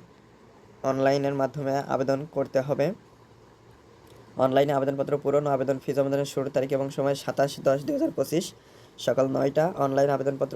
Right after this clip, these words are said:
পূরণের শেষ তারিখ ও সময় বিশ এগারো দুই হাজার পঁচিশ বিকাল পাঁচটা। নির্ধারিত সময়সীমার মধ্যে অনলাইনে আবেদনকারী প্রার্থীগণ আবেদনপত্র সাবমিট করার পরবর্তী বাহাত্তর ঘন্টার মধ্যে অনলাইনে পেমেন্ট সিস্টেম অপারেটর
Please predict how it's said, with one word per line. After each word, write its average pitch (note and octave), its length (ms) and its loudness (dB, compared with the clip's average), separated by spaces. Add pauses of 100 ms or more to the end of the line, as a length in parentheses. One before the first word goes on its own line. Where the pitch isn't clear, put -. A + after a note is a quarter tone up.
পূরণের C3+ 340 0
শেষ C3+ 200 2
তারিখ C3+ 220 2
ও - 20 4 (100)
সময় C#3+ 220 2 (220)
বিশ C#3+ 180 0 (140)
এগারো C3+ 220 4
দুই C3 120 0
হাজার C#3 220 2
পঁচিশ D3+ 240 -4 (120)
বিকাল C#3+ 200 0 (560)
পাঁচটা। C3 380 2
নির্ধারিত C#3 300 -2 (100)
সময়সীমার C#3 420 -2
মধ্যে C#3+ 160 2 (120)
অনলাইনে C#3 320 2
আবেদনকারী C3+ 440 0
প্রার্থীগণ C#3 460 0
আবেদনপত্র C3 440 0 (140)
সাবমিট C#3 300 -2 (140)
করার C3+ 240 2
পরবর্তী C3+ 320 0
বাহাত্তর C3+ 240 0
ঘন্টার C#3 240 -4
মধ্যে C3+ 160 -4 (120)
অনলাইনে C3+ 360 0 (580)
পেমেন্ট C#3 340 2
সিস্টেম C#3 300 -4 (160)
অপারেটর C3 460 2